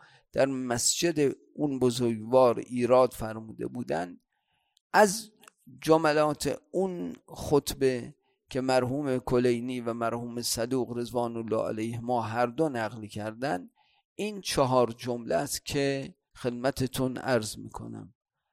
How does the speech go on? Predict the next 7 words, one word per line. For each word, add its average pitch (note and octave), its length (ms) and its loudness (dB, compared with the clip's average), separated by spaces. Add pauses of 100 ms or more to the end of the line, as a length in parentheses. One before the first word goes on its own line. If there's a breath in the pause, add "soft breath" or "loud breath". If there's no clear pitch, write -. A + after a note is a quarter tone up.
(300)
لا E3+ 320 10
مال F3 460 2
اذهب B2+ 560 0
بالفاقه C3 1120 -2
من C3+ 320 -2
الرضا B2+ 720 2
بالقناعه. A#2 1400 -4